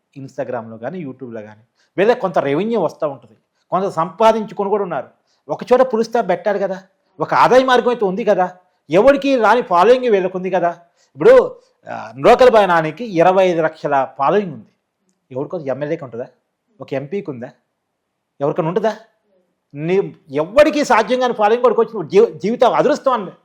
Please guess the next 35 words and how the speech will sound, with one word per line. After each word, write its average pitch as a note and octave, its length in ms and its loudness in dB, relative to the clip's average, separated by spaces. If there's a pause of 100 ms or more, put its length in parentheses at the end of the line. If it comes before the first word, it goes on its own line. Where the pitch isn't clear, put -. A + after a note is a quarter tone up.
ఆ, C#3+ 200 0 (240)
ఆ D3 100 4
సెలబ్రిటీ A3 480 4
హోదా A3+ 240 4
అనేది A#3 160 0
ఒక G3+ 100 0
అదృష్టం. F#3+ 380 0 (460)
దాన్ని F#3+ 260 4
సరిగా A3+ 400 4
ఉపయోగించుకోకుండా F#3+ 840 0 (340)
దాన్ని A#3 500 4
కూడా C#4+ 440 2
తప్పుగా G#3+ 500 0
ఉపయోగించేసుకొని F#3 800 -6 (220)
వాడిని E3+ 240 4
నమ్మిన A#3 260 2
వాళ్ళని B3 200 2
నట్టేట A#3+ 320 0
ముంచేసి G#3 360 -4
వాడు F3+ 200 4
బాగుపడదాం G3+ 480 2
అనుకుని E3 240 -8
చూసావా, C3+ 500 -8 (260)
అది B2 180 -20
చాలా A#2+ 220 -14
తప్పు - 140 -20
కదా, D3 240 -10 (800)
చాలా A3 220 2
తప్పు A3+ 240 -2
కదా. B2 360 -16 (360)
వాళ్ళ D3 160 0
భార్య, C#3+ 460 2
మొన్న B2+ 160 -8
ఒక A#2+ 80 -14
వీడియో F#3 240 -2